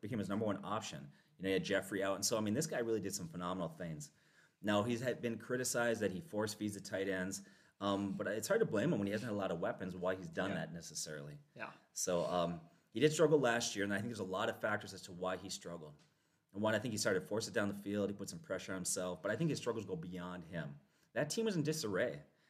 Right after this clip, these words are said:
Speaker 1: They let go of a head coach who, by the way, a couple years before that had won the Super Bowl. So that just kinda tells you,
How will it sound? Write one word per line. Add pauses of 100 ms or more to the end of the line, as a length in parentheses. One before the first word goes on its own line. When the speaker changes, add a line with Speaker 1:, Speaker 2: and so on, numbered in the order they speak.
Speaker 1:
They
let
go
of
a
head
coach
who,
by
the
way,
a
couple
years
before
that
had
won
the
Super
Bowl. (160)
So
that
just
kinda
tells
you,